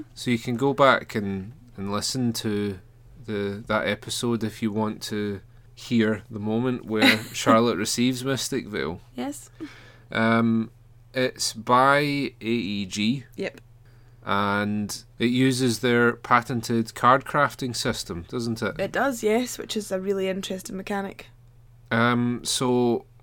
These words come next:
Speaker 1: for anyone that's not familiar with, um, the patented card crafting system, the game uses tarot-sized cards.
Speaker 2: So they're the bigger ones, aren't they?
Speaker 1: Yeah, yeah, they're, they're bigger than poker cards,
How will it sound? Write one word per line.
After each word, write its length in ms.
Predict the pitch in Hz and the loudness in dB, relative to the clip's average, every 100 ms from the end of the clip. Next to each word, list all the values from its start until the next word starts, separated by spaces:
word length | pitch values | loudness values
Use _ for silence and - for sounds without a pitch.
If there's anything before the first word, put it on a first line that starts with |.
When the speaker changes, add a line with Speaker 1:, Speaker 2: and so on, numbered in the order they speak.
| - - | -20 -18
Speaker 1:
for 200 | - 139 | 0 6
anyone 400 | 139 175 175 175 | 8 8 8 6
that's 220 | 160 117 - | 4 2 4
not 280 | 127 113 - - - | 4 2 -4 -20 -20
familiar 720 | - - 110 113 131 139 135 | -12 0 4 4 4 4 4
with, 560 | 120 113 107 - - - | 6 6 4 -2 -18 -8
um, 440 | - 107 101 98 90 - - - - - - - - - - - | -4 -2 -2 -6 -8 -16 -20 -20 -20 -20 -20 -20 -20 -20 -20 -4
the 100 | 113 | -4
patented 640 | - 107 101 113 101 104 | 2 2 2 -2 -4 -6
card 260 | - 98 98 | 0 0 0
crafting 500 | - 107 - 107 95 | 4 4 4 -4 -6
system, 520 | - 85 - 85 92 - - - - - | -4 -4 -4 -8 -10 -12 -20 -20 -20 -4
the 140 | 117 | -2
game 340 | 110 135 139 143 | 4 4 4 4
uses 960 | 123 120 117 113 113 110 101 - - - - - - - - | 4 6 4 4 2 2 -2 -6 -6 -12 -20 -20 -20 -20 -12
tarot-sized 800 | - - 135 143 - 120 104 - | 0 4 6 4 2 2 2 -2
cards. 500 | - 95 107 113 - - - - - - | 0 2 2 0 -8 -12 -20 -20 -20 -20
Speaker 2:
So 140 | - | -14
they're 140 | - 185 | -4 -4
the 100 | 185 | -4
bigger 240 | 190 202 196 | -4 -4 -4
ones, 180 | 185 190 | -6 -8
aren't 160 | 180 | -10
they? 100 | 196 - | -10 -8
Speaker 1:
Yeah, 240 | 120 110 | 0 0
yeah, 240 | 98 98 95 | 2 -2 -2
they're, 140 | 95 87 | -6 -8
they're 180 | 101 | -8
bigger 360 | 90 87 104 98 | -8 -4 -4 -2
than 140 | 95 | -6
poker 320 | 87 95 - 90 | -8 -10 -10 -12
cards, 480 | - 92 104 - | -4 -2 -2 -10